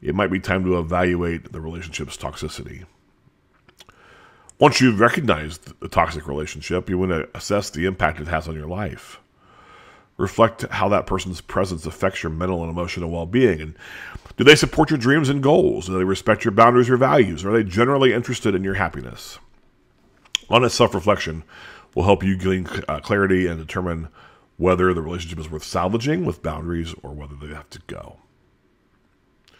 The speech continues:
You've gotta sometimes distance yourself from toxic people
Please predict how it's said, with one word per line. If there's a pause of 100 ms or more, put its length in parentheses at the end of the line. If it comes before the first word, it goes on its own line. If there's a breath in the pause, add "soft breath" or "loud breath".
(520 soft breath)
You've
gotta
sometimes
distance
yourself
from
toxic
people